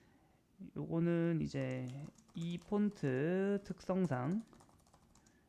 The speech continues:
이걸 해줘야 돼요. 어, 이걸 해줘야 됩니다. 네.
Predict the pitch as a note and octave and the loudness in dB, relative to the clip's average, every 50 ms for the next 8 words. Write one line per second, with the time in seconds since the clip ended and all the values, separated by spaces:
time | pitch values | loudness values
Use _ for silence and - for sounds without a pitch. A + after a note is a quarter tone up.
0 | _ - C#3 C3+ C#3+ C#3+ D3 E3+ G#3 - A3 G#3 F#3 F3 E3+ D#3+ D#3 C3 A2+ - | _ -6 -2 2 2 4 4 4 4 4 6 8 8 6 6 6 4 4 4 2
1 | - - - - - - _ _ _ _ _ _ _ - C#3 B2 A#2+ A#2+ - - | -6 -18 -20 -20 -20 -20 _ _ _ _ _ _ _ -8 -6 -6 -6 -8 -10 -10
2 | - - C#3 C3+ C3 D#3 F3+ F3+ F3 D#3+ E3 G3 A3+ A#3 - - _ _ - _ | -6 -4 -4 -2 -2 -2 -2 0 2 4 4 4 4 2 -2 -10 _ _ -20 _
3 | - - - - - - _ _ _ _ _ _ _ _ _ _ _ _ _ _ | -20 -20 -20 -20 -20 -20 _ _ _ _ _ _ _ _ _ _ _ _ _ _
4 | _ _ _ _ _ _ _ _ _ _ _ _ _ _ _ _ _ _ - - | _ _ _ _ _ _ _ _ _ _ _ _ _ _ _ _ _ _ -20 -20
5 | _ _ _ _ _ _ _ _ - C3 C3+ C#3+ C#3 - A#2+ B2 - - - - | _ _ _ _ _ _ _ _ -4 -2 0 0 0 0 -4 -10 -12 -18 -16 -12
6 | - B2 A#2 | -10 -10 -10